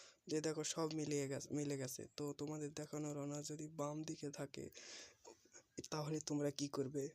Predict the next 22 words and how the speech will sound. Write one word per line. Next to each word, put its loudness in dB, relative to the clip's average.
তো -8
বাম 0
দিকে 0
থাকলেও 0
ওই 4
স-, 4
উল-, 0
সূত্ররই 4
উল্টো, 4
তো -4
আমি 4
দেখাচ্ছি, -2
সেই 0
জন্য 2
আগে 2
করে 2
নিই, 2
সব -2
তো -2
মিলিয়ে 2
নিয়েছি, -2
তো 0